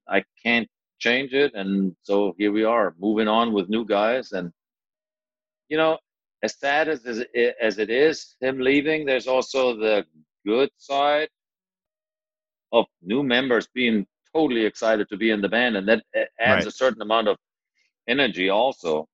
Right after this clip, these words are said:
Speaker 1: you know, because, you know, if somebody doesn't wanna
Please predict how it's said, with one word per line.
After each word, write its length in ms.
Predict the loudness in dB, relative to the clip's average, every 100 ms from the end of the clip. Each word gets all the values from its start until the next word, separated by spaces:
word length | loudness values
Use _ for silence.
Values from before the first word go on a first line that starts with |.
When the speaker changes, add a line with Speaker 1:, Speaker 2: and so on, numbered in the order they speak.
| _
Speaker 1:
you 120 | -2
know, 320 | 0 0 0 -10 _
because, 480 | 0 2 2 -2 -12
you 100 | -2
know, 140 | 0 0
if 80 | 0
somebody 300 | -2 2 2
doesn't 280 | 2 -2
wanna 340 | -2 0 0